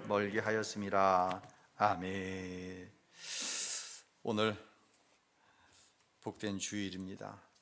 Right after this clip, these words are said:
아, 명절이 이게 주일과 겹쳐지기가 쉽지 않은데 오늘 설이 주일과 겹쳐졌어요. 그래서 여러분에게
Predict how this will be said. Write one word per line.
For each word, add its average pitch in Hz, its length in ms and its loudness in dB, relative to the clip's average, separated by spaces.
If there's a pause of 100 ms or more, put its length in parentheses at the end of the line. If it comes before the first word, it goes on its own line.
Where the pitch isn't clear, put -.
(380)
아, 120 480 -4 (480)
명절이 135 600 0 (420)
이게 120 120 -6
주일과 135 720 -2
겹쳐지기가 104 840 -2 (580)
쉽지 - 380 -4
않은데 98 680 -4 (720)
오늘 95 400 -8 (880)
설이 104 640 -2 (460)
주일과 87 1200 -8 (100)
겹쳐졌어요. 98 840 -4 (520)
그래서 107 320 -10
여러분에게 98 680 -8